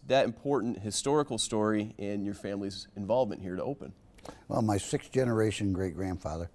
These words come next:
Speaker 2: Erastus Whitney, was, uh, in the militia, the Henderson militia at the time. He not only was at the Battle of Big Sandy, but he was the bait. He was the guy,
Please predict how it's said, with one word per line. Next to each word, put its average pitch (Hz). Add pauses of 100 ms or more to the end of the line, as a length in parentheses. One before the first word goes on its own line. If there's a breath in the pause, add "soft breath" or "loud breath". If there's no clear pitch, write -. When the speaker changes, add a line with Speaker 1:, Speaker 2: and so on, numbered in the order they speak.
(140)
Speaker 2:
Erastus 85
Whitney, 90 (540 loud breath)
was, 90
uh, 82
in 110
the 101
militia, 107 (140)
the - (120)
Henderson 92
militia 95
at -
the -
time. 92 (420 loud breath)
He 113
not 107
only 117
was 98
at 123
the 104
Battle 92
of 71
Big 85
Sandy, 95
but 95
he 123
was 120
the 92
bait. 139 (500 soft breath)
He 110
was 113
the 110
guy, 104